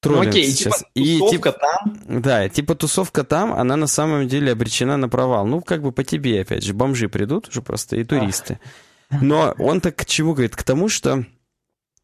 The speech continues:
Speaker 2: есть ли смысл ее адаптировать? Или уже пусть это будет просто дворцовое-дворцовое место, куда приходят все японцы с фотоаппаратами, фотографируют ее и насрать. Ну и он говорит, что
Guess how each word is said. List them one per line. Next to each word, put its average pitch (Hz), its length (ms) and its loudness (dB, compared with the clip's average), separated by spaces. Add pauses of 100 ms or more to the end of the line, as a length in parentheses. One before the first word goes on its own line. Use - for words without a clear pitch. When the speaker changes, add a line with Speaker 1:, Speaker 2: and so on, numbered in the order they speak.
(120)
Speaker 2:
есть 165 340 0
ли 147 80 0
смысл 147 440 0
ее 113 460 2
адаптировать? 107 960 -2 (600)
Или 170 300 2
уже 117 260 0
пусть 185 280 -2
это 127 160 -2
будет 120 240 -2
просто 135 320 -2
дворцовое-дворцовое 123 1160 0
место, 131 320 -2
куда 113 180 -2
приходят 117 400 -2
все 117 220 0
японцы 113 440 0
с - 40 -4
фотоаппаратами, 131 840 -2 (380)
фотографируют 127 840 0
ее 110 180 2
и 117 140 2
насрать. - 460 -2 (720)
Ну 165 100 2
и 214 60 4
он 180 280 2
говорит, 151 340 2
что 127 380 0